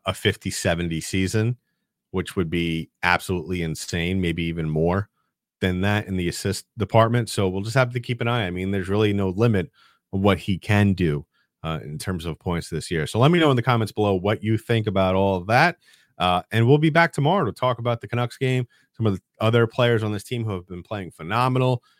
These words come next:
We may have talked about them before and we may have not. So you gotta tune in for that. So as always, hit that notification button if you're listening to us on an audio app or on an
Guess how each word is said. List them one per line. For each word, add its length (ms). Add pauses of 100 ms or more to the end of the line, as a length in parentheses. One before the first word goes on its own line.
(200)
We 80
may 160
have 120
talked 300
about 240
them 120
before 480
and 120
we 120
may 160
have 160
not. 280
So 100
you 100
gotta 180
tune 220
in 80
for 180
that. 300
So 240
as 180
always, 440 (280)
hit 140
that 120
notification 520
button 240
if 120
you're 100
listening 340
to 160
us 240 (100)
on 260
an 100
audio 420
app 260
or 340
on 220
an 100